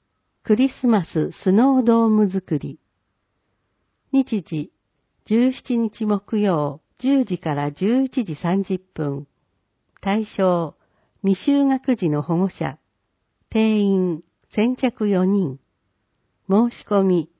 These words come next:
十月二十七日木曜から電話で原っぱへ。その他、託児あり。北部子育て支援センタ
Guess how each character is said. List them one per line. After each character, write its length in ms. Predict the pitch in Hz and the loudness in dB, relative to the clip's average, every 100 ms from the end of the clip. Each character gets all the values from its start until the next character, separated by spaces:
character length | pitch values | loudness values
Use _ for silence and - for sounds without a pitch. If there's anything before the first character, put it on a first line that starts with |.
| _ _ _ _ _ - | _ _ _ _ _ -2
十 240 | 220 269 | 2 4
月 280 | 277 269 262 | 2 0 0
二 200 | 254 247 | 0 2
十 280 | 196 160 156 | 0 -2 -4
七 280 | - - 202 | -8 -2 -2
日 260 | 196 - | -2 -2
木 340 | 175 170 - 240 | 0 0 0 0
曜 220 | 233 185 | 0 -2
か 160 | - | -4
ら 240 | 151 147 143 _ _ _ 165 | -4 -4 -8 _ _ _ 0
電 260 | 185 220 | 2 2
話 160 | 208 190 | 2 0
で 340 | 175 165 - _ | -2 -4 -10 _
原 300 | - 254 226 | -2 -2 -2
っ 80 | _ - | _ -6
ぱ 140 | 143 | -4
へ。 240 | 135 147 _ _ _ _ _ _ _ _ _ _ - | -4 -10 _ _ _ _ _ _ _ _ _ _ -6
そ 100 | 214 | 0
の 160 | 220 226 | 2 0
他、 300 | - 156 - _ _ _ - | -2 -6 -8 _ _ _ -10
託 340 | 165 - 262 | -10 -4 -4
児 220 | 247 233 | -2 -4
あ 100 | 185 185 | -4 -4
り。 180 | 135 - _ _ _ _ _ _ _ _ _ _ _ _ _ _ _ _ _ _ _ _ _ _ _ _ _ _ | -8 -14 _ _ _ _ _ _ _ _ _ _ _ _ _ _ _ _ _ _ _ _ _ _ _ _ _ _
北 320 | - 285 262 185 | -2 0 0 -2
部 160 | 175 | -4
子 100 | - | -4
育 340 | 180 269 262 208 | 0 0 0 -4
て 180 | 160 | -4
支 180 | - 196 | -6 -2
援 200 | 208 226 | 0 0
セ 200 | - 214 | -2 -2
ン 100 | 185 | -2
タ 500 | - 151 151 143 151 | -4 -6 -4 -6 -10